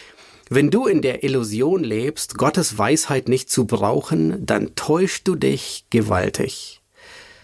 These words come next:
Als Jesus uns das Beten lehrte, sagte er, wir sollen so beten: „Und führe uns nicht in Versuchung, sondern erlöse uns von dem Bösen.“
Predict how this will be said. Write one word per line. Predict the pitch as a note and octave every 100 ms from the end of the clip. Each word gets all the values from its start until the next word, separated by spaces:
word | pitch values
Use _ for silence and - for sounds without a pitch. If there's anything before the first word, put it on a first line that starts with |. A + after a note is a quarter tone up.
| _ _ _
Als | - C3 -
Jesus | D3 G#3+ D3+ -
uns | C3 -
das | A#2+ - A2+
Beten | C3 F3 A#2+
lehrte, | G#2 G2 - - A#2+
sagte | A2 A#2 B2 -
er, | - A2 A#2+ A#2+
wir | A#2 B2
sollen | B2 B2 C3
so | A#2 B2 E3
beten: | - G#2 G#2 - - - _ _ _ _ -
„Und | C3+ B2
führe | - G3 A3 E2
uns | E3 -
nicht | C#3 B2+
in | A#2
Versuchung, | - A#2 G#2 A2+ D3+ - F3+ A3 A3 - _ - - _
sondern | - A#2+ C3 C3 C3+
erlöse | - G#2+ G2+ A#2 C#3 C#3+ -
uns | C3+ C3
von | - B2+ A#2+
dem | B2
Bösen.“ | G#2+ G2+ G2 - -